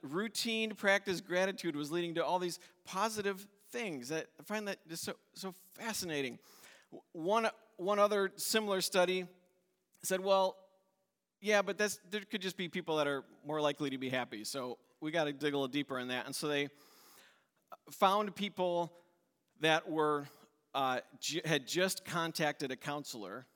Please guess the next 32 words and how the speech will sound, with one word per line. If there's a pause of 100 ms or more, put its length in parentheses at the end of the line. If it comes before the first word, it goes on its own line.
(260)
So
they're
at
the
point
of
life
where
something's
going
on
and
says,
"You
know,
I
sh-,
I
should
talk
to
a
mental
health
professional," (300)
which
is
a
very
good
thing, (520)
uh,